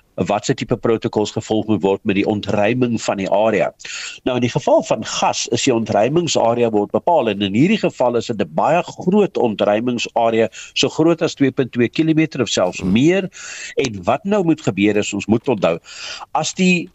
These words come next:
vragmotor onder die brug vasgekeer raak en daar's 'n lek van hierdie gas en die gas ontbrand, sê maar, binne vyf minute, dan het jy 'n probleem, want daar's nie genoeg tyd om mense te ontruim nie. Maar as die vragmotor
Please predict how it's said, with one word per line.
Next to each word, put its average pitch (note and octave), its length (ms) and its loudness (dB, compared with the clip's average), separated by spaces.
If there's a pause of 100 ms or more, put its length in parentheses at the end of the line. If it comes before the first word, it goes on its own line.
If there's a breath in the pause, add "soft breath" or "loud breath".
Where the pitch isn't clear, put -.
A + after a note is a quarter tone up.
vragmotor G3+ 600 0
onder D3 180 2
die C3 100 4
brug A#2 260 -2
vasgekeer A2+ 600 -2
raak D2+ 300 -2 (360 loud breath)
en B2 220 -2
daar's A2+ 260 2
'n G#2 140 2
lek A2 220 0
van B2+ 160 -2
hierdie G2 220 0
gas - 380 -4
en A#2+ 100 0
die A2 80 2
gas - 460 -4 (120)
ontbrand, A2 640 0
sê C3+ 160 -2
maar, B2 140 0
binne G2+ 220 -2
vyf - 360 -6
minute, F#2 380 -2 (440 loud breath)
dan C3 180 -2
het F#3 140 -2
jy F#3+ 80 2
'n D3+ 60 -2
probleem, A2+ 440 0
want A2+ 140 2
daar's A2 160 2
nie D3 100 2
genoeg A#2+ 380 0
tyd D#3 260 -2
om A2+ 120 -2
mense F#2+ 360 -2
te A2 100 -2
ontruim F2+ 540 -2
nie. D2 140 -12 (440 loud breath)
Maar C#3+ 200 2
as D3+ 120 0
die C#3+ 100 0
vragmotor D3+ 680 0